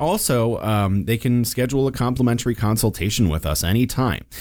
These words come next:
Uh, we're happy to meet with our, our radio show listeners and help them to, you know, give their plan a second look or help them to create their first plan if they haven't yet. So give us a call at seven one five, three five five, four four four five,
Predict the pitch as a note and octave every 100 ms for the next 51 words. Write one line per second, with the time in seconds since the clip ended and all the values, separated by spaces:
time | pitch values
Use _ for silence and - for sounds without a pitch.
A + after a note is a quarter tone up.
0 | - - - D#2 D2+ D#2 D#2+ F2 G2+ F#2
1 | F#2+ F#2 F#2 G2 F#2 F#2 C#2+ E2+ F2 F2+
2 | F#2 F#2 - F2 E2 E2+ F2+ G2+ B2 F2
3 | D#2+ D2+ F#2 - F2+ F2 - E2+ E2+ D#2+
4 | - - - E2+ E2 D#2 D#2 G#2 F#2+ G2+
5 | G2 G#2 G#2 G2+ - G2 E2+ F2+ D2 F2+
6 | B2 - F#2+ E2 F#2+ - G2 F#2 F#2 -
7 | - G2+ F#2 A2+ - A#2 A#2 - D#3+ F#3+
8 | - - D#2 D#2 G2+ - F#2+ F2+ F2+ E2+
9 | C#2+ F#2+ C#2+ - - - - A#2 C3 E3+
10 | F3 D3 - G2 C3 E2 - F#2+ F#2 F2
11 | E2 D2+ - D#2+ F2+ E3 - _ _ _
12 | C#3+ F3 F3 B2 A#2+ - G#2+ A2 G#2+ -
13 | - C3 C3+ C3+ A#2+ A#2 A2+ - A2 D#3+
14 | - D#2+ D2 G#2+